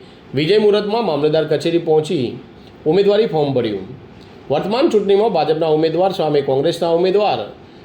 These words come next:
રમેશ ચાવડા મેદાનમાં છે, ત્યારે બંને પક્ષના કાર્યકર્તાઓ અને આગેવાનોમાં ઉત્સાહ જોવા મળ્યો હતો.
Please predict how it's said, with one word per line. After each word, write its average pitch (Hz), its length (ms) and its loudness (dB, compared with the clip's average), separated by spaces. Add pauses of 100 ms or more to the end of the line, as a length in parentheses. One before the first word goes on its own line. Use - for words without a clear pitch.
(120)
રમેશ 185 240 0
ચાવડા 170 340 0
મેદાનમાં 151 480 0
છે, 135 360 -2 (200)
ત્યારે 135 200 0
બંને 131 260 0
પક્ષના 156 340 -2
કાર્યકર્તાઓ 135 760 0 (640)
અને 180 180 0
આગેવાનોમાં 185 600 0
ઉત્સાહ 170 340 0
જોવા 214 240 2
મળ્યો 190 200 2
હતો. 107 280 -4